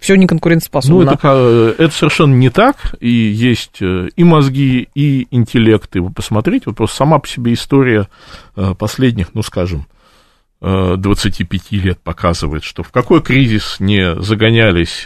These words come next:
Speaker 2: там российские предприятия, они всё равно из этого кризиса выходят.
Speaker 1: Выплывали,
Speaker 2: И
Speaker 1: да.
Speaker 2: частный бизнес продолжает поддерживать уровень к-, конкурентоспособности, завидный в, в определённых кейсах, и всё время есть истории успеха.
Speaker 1: Мгм.
Speaker 2: Это о-,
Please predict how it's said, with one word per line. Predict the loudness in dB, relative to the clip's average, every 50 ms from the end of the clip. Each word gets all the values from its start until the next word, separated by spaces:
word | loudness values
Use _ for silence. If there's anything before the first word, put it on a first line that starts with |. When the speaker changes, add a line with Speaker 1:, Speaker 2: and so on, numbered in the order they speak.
| -12 -10
Speaker 2:
там | -10 -8 -8 -6
российские | -6 -6 -4 -4 -6 -6 -6 -8 -10 -8
предприятия, | -6 -6 -6 -6 -2 0 2 2 2 2 0 0
они | -2 -2
всё | -2 -2 0 0
равно | 2 2 4 4 4
из | 2 2
этого | 0 -2 -2 -4 -6
кризиса | -4 -4 -4 -4 -4 -4 -6 -4 -4
выходят. | -2 -2 0 2 2 2 4 4 2
Speaker 1:
Выплывали, | 2 2 4 4 4 4 6 4 4
Speaker 2:
И | 4 4 4
Speaker 1:
да. | 4 4 2 0 -2 -6 _ _ -20 -20 _ _ -20 -20 _ -16 -4
Speaker 2:
частный | 0 2 2 2 2 0 -2 -2 0
бизнес | 0 0 2 2 0 -2
продолжает | -2 -2 -2 2 2 2 4 4 4 4 2 2
поддерживать | 0 -4 -2 0 0 0 0 2 2 0 2 2
уровень | 0 0 0 0 -4
к-, | -4 -4 -4 -4 -2
конкурентоспособности, | -2 -2 -2 -2 0 0 0 0 0 -2 -6 -8 -10 -4 -2 -2 0 0 -2 -2 -4 -6 -6 -2
завидный | 0 2 2 2 0 -4 -6 -8 -10 -8
в, | -10 -10 -10 -10 -10 -12 -14 -16 -20 -20 -20 -20 -20 -20 -20 -20 -20 -20 -20 -16
в | -14 -12
определённых | -10 -8 -6 -6 -4 -4 -2 -2 -2 -2 -4 -4 -8
кейсах, | -6 -2 -2 -2 0 -2 -6 -8 -8
и | -12
всё | -12 -8 -4
время | -2 0 0 0
есть | 0 -2 -4 -6 -10
истории | -18 -12 -8 -6 -4 -2 -4
успеха. | -4 -6 -8 _ -10 -10 -10 -12 _ _ _ _ _ _ _
Speaker 1:
Мгм. | 4 4 6 6 6 4 4
Speaker 2:
Это | 4 2 0 -4 -8 -6
о-, | -2 -2 -2